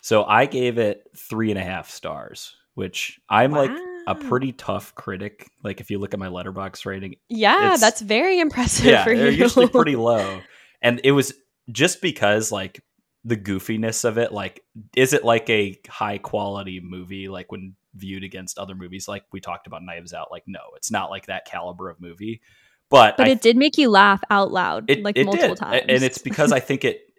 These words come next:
Speaker 1: it commits to what it is. Like, it commits to the goofiness. It's, like,
Speaker 2: Mm-hmm.
Speaker 1: not accidental goofiness. It's, like, very intentional. Like, the one-liners are really funny.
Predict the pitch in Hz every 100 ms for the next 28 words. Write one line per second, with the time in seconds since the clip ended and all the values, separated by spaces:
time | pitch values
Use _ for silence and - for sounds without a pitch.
0 | _ - 117 - - 107 92 101 - -
1 | - 101 98 92 87 90 101 - 101 95
2 | - 101 95 104 - 98 90 95 - 104
3 | 107 - 98 98 98 _ _ _ - 220
4 | 202 185 202 - - 107 110 117 - 101
5 | 101 - 98 95 98 98 101 - 104 101
6 | - 95 92 98 110 110 107 98 92 -
7 | 98 95 101 98 92 90 98 101 104 101
8 | 92 90 95 95 98 98 98 95 95 -
9 | 95 92 92 92